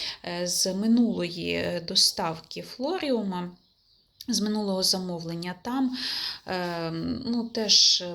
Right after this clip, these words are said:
були в горщиках рослинки, так, вони трошечки прихворіли, листя, з яким вони приїхали, в-, скинули, але нове наростили, і все з ними добре, і все вони пережили. Там, здається,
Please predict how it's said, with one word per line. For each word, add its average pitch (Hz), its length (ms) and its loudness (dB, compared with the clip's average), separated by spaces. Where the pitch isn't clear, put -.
були 190 300 -6
в 170 60 -12
горщиках - 720 -6
рослинки, 392 760 0
так, 320 400 -4
вони 226 220 -2
трошечки 226 480 0
прихворіли, 247 840 0
листя, 220 420 0
з 180 100 -2
яким 190 220 -6
вони 185 160 -6
приїхали, 175 540 -8
в-, 165 180 -12
скинули, 294 720 0
але 359 240 0
нове 339 260 0
наростили, 247 520 2
і 226 40 4
все - 200 2
з - 120 0
ними 180 220 -6
добре, 180 640 -6
і - 400 -10
все - 240 4
вони 185 200 -6
пережили. 160 720 -2
Там, 165 380 -8
здається, - 380 -8